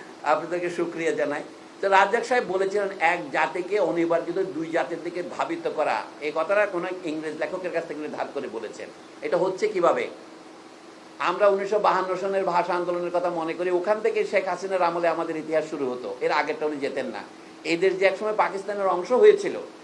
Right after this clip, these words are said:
সেটা তিনি স্মরণ করতে আমাদের দেননি। কিন্তু যদি আমরা পাকিস্তানের অংশ হয়ে ভুল করে থাকি, আমরা তার প্রায়শ্চিত্ত করেছি। কিন্তু আপনাকে আমি একবার বিয়ে করেছিলাম,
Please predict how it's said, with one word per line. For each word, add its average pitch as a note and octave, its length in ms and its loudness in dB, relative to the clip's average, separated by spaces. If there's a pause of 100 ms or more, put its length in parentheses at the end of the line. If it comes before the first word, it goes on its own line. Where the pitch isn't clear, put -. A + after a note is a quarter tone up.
(200)
সেটা A3 240 2
তিনি G3 260 -4
স্মরণ F#3+ 340 0
করতে F#3+ 220 -2
আমাদের E3+ 300 0
দেননি। D3 340 0 (720)
কিন্তু G#3+ 260 -2 (200)
যদি G#3+ 280 6
আমরা B3 240 6
পাকিস্তানের G#3+ 640 0
অংশ F3+ 260 0
হয়ে A3 180 6
ভুল G3+ 220 2
করে A#3 240 6
থাকি, G#3+ 240 4
আমরা G3 200 4
তার F#3+ 160 6
প্রায়শ্চিত্ত F#3+ 500 2
করেছি। F#3 420 2 (460)
কিন্তু G#3+ 200 0
আপনাকে G#3 420 4
আমি A#3 100 0
একবার A#3 200 2
বিয়ে G3 420 2
করেছিলাম, G3 600 2